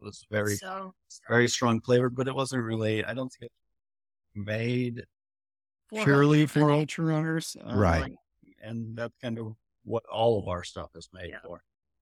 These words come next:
Speaker 2: We
Speaker 3: Yeah.
Speaker 2: had to argue with our manufacturer about how flavorful. They're like,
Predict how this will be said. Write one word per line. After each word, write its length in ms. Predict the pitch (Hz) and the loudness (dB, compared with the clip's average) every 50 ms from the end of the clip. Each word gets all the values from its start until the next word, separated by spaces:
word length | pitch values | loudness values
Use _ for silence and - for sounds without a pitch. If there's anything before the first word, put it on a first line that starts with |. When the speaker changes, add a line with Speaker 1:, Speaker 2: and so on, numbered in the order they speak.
| _ _ - | _ _ 2
Speaker 2:
We 80 | 101 | 4
Speaker 3:
Yeah. 80 | 101 87 | 4 6
Speaker 2:
had 160 | - - 214 | 4 2 0
to 100 | - - | 0 2
argue 400 | 196 214 226 240 226 233 220 202 | 4 4 4 4 2 0 -2 -2
with 140 | 196 196 196 - | -2 -2 -4 -4
our 320 | 196 190 190 185 185 190 214 | -6 -6 -4 -4 -6 -6 -8
manufacturer 920 | 226 208 214 214 208 208 202 208 202 214 214 - - 202 185 180 180 180 | -8 -8 -8 -8 -8 -8 -4 -2 -2 -2 -2 -4 -8 -6 -6 -4 -4 -6
about 360 | 185 185 180 180 175 160 - - | -6 -6 -4 -2 -2 -2 -4 -4
how 360 | - 196 190 190 160 175 - _ _ _ _ | -6 -6 -6 -6 -6 -8 -12 _ _ _ _
flavorful. 540 | - 196 208 220 214 214 208 - - 175 175 | -6 -4 -2 -2 0 -2 -4 -4 -8 -10 -8
They're 100 | 185 180 | -6 -6
like, 200 | 175 175 175 | -6 -6 -10